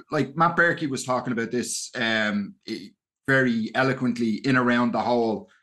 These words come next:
uh, infamous, uh, Jack Forehand thing, and it, it's sort of his awareness around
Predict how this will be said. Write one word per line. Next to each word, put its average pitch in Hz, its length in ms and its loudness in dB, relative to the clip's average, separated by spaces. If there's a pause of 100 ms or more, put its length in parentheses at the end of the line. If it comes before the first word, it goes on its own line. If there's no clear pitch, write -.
(300)
uh, 113 180 0
infamous, 120 720 0
uh, 101 640 2
Jack 120 260 2
Forehand 120 720 2 (440)
thing, 127 240 4
and 127 220 2
it, - 180 0
it's 135 200 -2
sort 143 200 4
of 123 140 0
his 139 260 -2
awareness 143 540 2
around 123 400 0